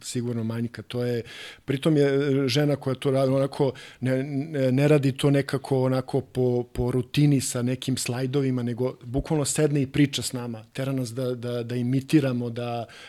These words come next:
pravi situacije kako bi se snašli u nekom ra-, razgovoru sa decom, sa igračem, naravno, pošto više trenerska, ona tako sve, e,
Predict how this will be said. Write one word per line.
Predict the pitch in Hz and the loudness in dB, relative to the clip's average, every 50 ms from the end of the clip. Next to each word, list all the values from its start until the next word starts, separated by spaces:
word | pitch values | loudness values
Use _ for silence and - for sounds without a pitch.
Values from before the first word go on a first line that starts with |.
| - - | -12 -6
pravi | - 143 143 143 139 127 | -2 0 2 2 2 0
situacije | - 135 120 - 139 131 135 135 - - - 147 127 131 | -2 -2 -4 -2 -2 -2 -2 -2 -2 -2 0 0 0 0
kako | - 139 131 - - 120 | -2 -4 -4 -4 -4 -4
bi | 123 | -4
se | 117 - 127 | -4 -4 -4
snašli | - - 131 131 135 - - 131 127 120 | -4 -4 -4 -4 -4 -4 -4 -4 -4 -4
u | 120 | -4
nekom | 120 123 123 - - 131 123 123 | -2 -4 -4 -6 -6 -6 -4 -4
ra-, | 120 123 131 - | -2 -4 -4 -6
razgovoru | - 123 135 143 147 131 135 139 131 127 127 | -4 -4 -2 -2 -2 -2 -2 -2 -2 0 -2
sa | 123 - - 135 | -2 -2 -2 -2
decom, | 131 135 131 131 - - 143 127 | 0 0 -2 -2 -2 -2 -2 -2
sa | - - 143 131 - - - - | -2 -4 -6 -8 -10 -12 -8 -4
igračem, | 151 - 123 143 139 135 131 135 - - 139 127 127 123 120 | -4 -2 0 0 0 -2 -2 -4 -4 -4 -2 -2 -2 -2 -2
naravno, | 120 123 123 123 123 120 113 | -4 -4 -6 -6 -6 -8 -8
pošto | - 123 107 - - 123 | -10 -12 -12 -10 -8 -8
više | 117 - | -8 -6
trenerska, | - 120 120 120 - - 120 | -6 -6 -8 -8 -8 -8 -8
ona | 123 120 | -8 -8
tako | - - 120 - - 123 | -8 -8 -10 -8 -8 -10
sve, | - - 127 123 110 - - - - - - - - - - | -8 -6 -6 -6 -6 -6 -10 -14 -14 -14 -16 -16 -18 -10 -6
e, | 123 120 | -4 -4